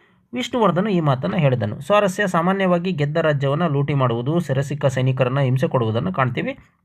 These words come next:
ಆದರೆ ಇಲ್ಲಿ ಸೋತ ರಾಜ್ಯದ ಮೇಲೆ ವಿಷ್ಣುವರ್ಧನಿಗೆ ಇರುವ ಭಾವನೆಯು ಸ್ವಾರಸ್ಯಕರವಾಗಿದೆ. ತಾಂಬೂಲ ಆಗದ ಮೇಲೆ ಮತ್ತೆ ಎತ್ತಿ ಬಾಯಿಗಾಕೊಳ್ಳೋ ಕೆಟ್ಟತನ ಬೇಡ. ಇದನ್ನ ಸಾಶಿ ಮರಳಯ್ಯರವರು ರಚಿಸಿರುವ ನಾಟ್ಯ ಮಯೂರಿ ಎಂಬ ಕೃತಿಯಿಂದ ಆಯ್ದ ಪ್ರಜಾನಿಷ್ಠ ಎಂಬ ಗದ್ಯ ಭಾಗದಿಂದ ಆರಿಸಲಾಗಿದೆ.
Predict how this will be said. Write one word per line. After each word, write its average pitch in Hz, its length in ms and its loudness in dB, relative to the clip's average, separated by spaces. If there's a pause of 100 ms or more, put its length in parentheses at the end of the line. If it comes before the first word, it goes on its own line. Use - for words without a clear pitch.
(100)
ಆದರೆ 127 240 2
ಇಲ್ಲಿ 120 160 -2
ಸೋತ 175 300 -2
ರಾಜ್ಯದ 123 320 2
ಮೇಲೆ 185 580 -2 (340)
ವಿಷ್ಣುವರ್ಧನಿಗೆ 175 840 0
ಇರುವ 135 280 2
ಭಾವನೆಯು 135 540 0
ಸ್ವಾರಸ್ಯಕರವಾಗಿದೆ. 131 920 -2 (1500)
ತಾಂಬೂಲ 202 400 4
ಆಗದ 175 280 4
ಮೇಲೆ 160 340 0
ಮತ್ತೆ 151 800 -4 (380)
ಎತ್ತಿ 190 640 -4
ಬಾಯಿಗಾಕೊಳ್ಳೋ 156 880 2 (260)
ಕೆಟ್ಟತನ 143 480 -2
ಬೇಡ. 165 260 2 (1400)
ಇದನ್ನ 202 360 4
ಸಾಶಿ 180 340 4
ಮರಳಯ್ಯರವರು 156 640 2
ರಚಿಸಿರುವ 143 460 -4
ನಾಟ್ಯ 143 320 -2
ಮಯೂರಿ 147 420 0
ಎಂಬ 123 200 2
ಕೃತಿಯಿಂದ 135 460 -2
ಆಯ್ದ 127 200 2
ಪ್ರಜಾನಿಷ್ಠ 147 600 0
ಎಂಬ 127 340 2
ಗದ್ಯ 113 280 0
ಭಾಗದಿಂದ 107 420 0
ಆರಿಸಲಾಗಿದೆ. 117 560 -2